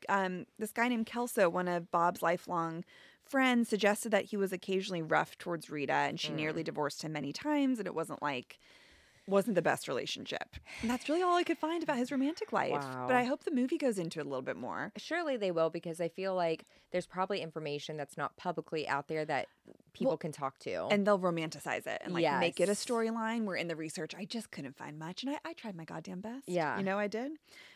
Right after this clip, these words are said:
Speaker 1: So back to Delaware.
Speaker 2: He mo-, that's such a random place to move.
Speaker 1: Well, he's working for a chemical company, which, like, kinda makes sense.
Speaker 2: Really?
Speaker 1: You know, I'm
Speaker 2: He
Speaker 1: like, I feel like Delaware was such, like, a place of, like,
Speaker 2: I always, I would like to go to Delaware. I just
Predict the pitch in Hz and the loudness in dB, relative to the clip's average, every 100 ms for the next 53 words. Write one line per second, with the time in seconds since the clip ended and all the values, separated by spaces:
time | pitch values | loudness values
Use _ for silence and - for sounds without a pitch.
0 | - - _ - 403 453 320 247 175 147 | -20 -20 _ -4 0 2 6 8 8 6
1 | 135 95 180 214 285 - 208 - 247 262 | 2 2 -2 -4 -4 -6 -10 -6 -6 -2
2 | 330 185 165 165 185 196 165 151 196 302 | -2 -2 -2 0 0 -2 -2 -4 -4 -4
3 | - - 160 160 294 214 - - 233 247 | -6 -10 -8 -8 -6 -6 -6 -6 0 2
4 | 269 277 349 370 349 262 240 226 220 202 | 4 2 2 2 0 2 2 2 2 0
5 | 208 175 165 156 147 - 151 - - 165 | 0 -4 -4 -4 -4 -4 -6 -6 -6 -4
6 | 151 131 - - - 156 160 196 311 262 | -4 -6 -8 -10 -10 -10 -6 -2 -2 -2
7 | 175 131 180 165 160 160 185 208 214 269 | -2 -2 -2 -2 -2 -2 -2 -2 0 0
8 | 202 196 190 190 175 165 - 160 165 160 | 0 0 0 2 2 0 -4 -10 -10 -12
9 | - 165 - 151 - 135 - - - - | -8 -8 -8 -12 -8 -8 -10 -14 -20 -20
10 | - - - _ _ _ - 226 240 214 | -20 -20 -20 _ _ _ -4 0 0 2
11 | 185 190 247 254 226 180 185 160 135 139 | 2 4 2 0 2 2 4 2 2 2
12 | 139 135 139 147 147 - | 2 2 0 -4 -10 -10